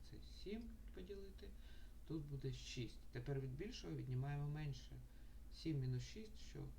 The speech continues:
на одну гривню буде. Дорожче або дешевше товари. Друга ситуація. Треба знайти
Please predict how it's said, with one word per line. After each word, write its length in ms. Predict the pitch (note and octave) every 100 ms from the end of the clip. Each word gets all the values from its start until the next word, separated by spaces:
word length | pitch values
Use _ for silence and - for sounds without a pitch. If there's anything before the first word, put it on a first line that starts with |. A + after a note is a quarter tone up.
| -
на 440 | C#3 D3 - G3+ G3+ - - - -
одну 400 | - B2+ C3+ E3+ F3 - A#2+ A#2+
гривню 380 | A#2+ B2 - - - - -
буде. 300 | A#2+ A2+ B2+ B2+ - C3
Дорожче 500 | B2 C#3 - - C#3
або 160 | C3
дешевше 560 | C3 - - C3+ - -
товари. 420 | - - - - - - - - - - - - - - - - -
Друга 340 | D#3+ C4+ A#3+
ситуація. 840 | G#3+ F3 E3+ D3+ C3 - C#3 C3 C#3 - - -
Треба 340 | F#3 A3+ G#3+
знайти 480 | G#3+ G3+ G3 - G3+